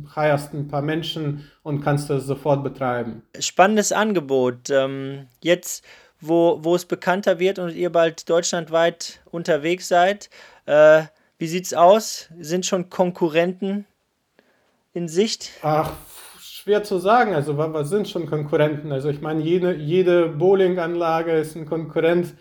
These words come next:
Speaker 1: Im Frühjahr, äh, beziehungsweise im Sommer ist, ist jeder, jeder Park ein Konkurrent, weil die
Speaker 2: <laughs>
Speaker 1: Junggesellenabschiede sagen sich dann, "Dann gehen wir halt picknicken statt zu gamen, weil das Wetter so schön ist." Das heißt,
Speaker 2: <laughs>
Speaker 1: weißt du, Wettbewerb ist, ist überall, ähm,
Speaker 2: Ja.
Speaker 1: aber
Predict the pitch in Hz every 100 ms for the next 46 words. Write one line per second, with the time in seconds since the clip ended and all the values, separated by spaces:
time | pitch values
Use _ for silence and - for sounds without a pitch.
0 | _ _ - 160 156 175 190 190 175 175
1 | 175 190 190 180 156 151 170 160 151 147
2 | 180 175 160 156 180 151 - 175 170 165
3 | 160 156 160 165 147 151 214 240 190 147
4 | 147 151 147 160 175 170 160 151 151 160
5 | 160 175 160 160 160 156 - 180 147 190
6 | 170 160 160 165 156 156 147 160 160 156
7 | 170 170 147 156 147 226 190 160 160 147
8 | 156 143 - 143 170 170 156 151 151 147
9 | 185 202 147 139 - 160 139 123 - -
10 | 170 - 139 151 185 185 180 190 220 202
11 | - 160 175 190 160 202 208 202 180 196
12 | 214 214 - 190 185 - 185 175 - 190
13 | 175 170 170 185 208 208 208 180 185 180
14 | 180 180 170 170 170 165